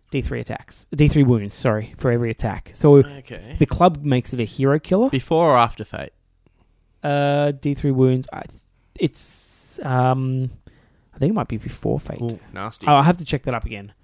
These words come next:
Speaker 1: Um, I think it's before Fate, but we'll, I'll, we'll check that up. Either way, it, it's more of a hero killer, uh, which I don't
Speaker 2: Oh,
Speaker 1: have a lot of in
Speaker 2: even
Speaker 1: my
Speaker 2: plus one
Speaker 1: army.
Speaker 2: to wound would definitely help against heroes.
Speaker 1: The plus one to wound seems to be the one you go for because
Speaker 2: 'Cause
Speaker 1: it,
Speaker 2: it's
Speaker 1: it
Speaker 2: always
Speaker 1: always
Speaker 2: useful.
Speaker 1: Yes, the D three wounds is not always useful.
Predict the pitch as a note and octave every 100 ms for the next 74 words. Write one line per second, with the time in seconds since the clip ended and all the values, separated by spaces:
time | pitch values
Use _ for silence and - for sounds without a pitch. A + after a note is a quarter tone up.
0 | _ _ _ _ _ B2 A#2+ B2 A#2+ -
1 | _ _ _ C3+ C#3+ F3+ - A#2+ - A2+
2 | - G#2+ A#2+ B2+ C#3+ D#3+ D#3+ - E3+ F#3
3 | C#3+ A#2 A2+ - - A3+ B3 G3+ E3+ C#3+
4 | C#3 - - D3+ D3 C#3+ C3 C3+ C#3 -
5 | F#3+ A3+ C4+ _ _ _ - - B2+ D3
6 | - - - D#3+ A#3+ A#3 D#3+ C3 C3 C3
7 | B2 B2 A2+ C3 B2+ A#2 G2 F#2 G2+ G2
8 | E2+ D2+ G2 F#2+ B1+ E2+ - - - B1+
9 | - - - - - - - - E3 F3
10 | A#3+ D4+ D#4 B3+ F3+ D3+ - C#3 C3 C3
11 | B2 A2 A2 A2+ - G2+ - D3+ A#3 -
12 | C#3+ - C#3 D3 - D3 C#3+ C3+ C3+ C3
13 | A#2 G#2 - - - C3 A#2+ - - C#3
14 | D#3 E3+ E3+ C#3 C3+ B2 A#2+ B2 A#2+ A2+
15 | A2+ B2 - -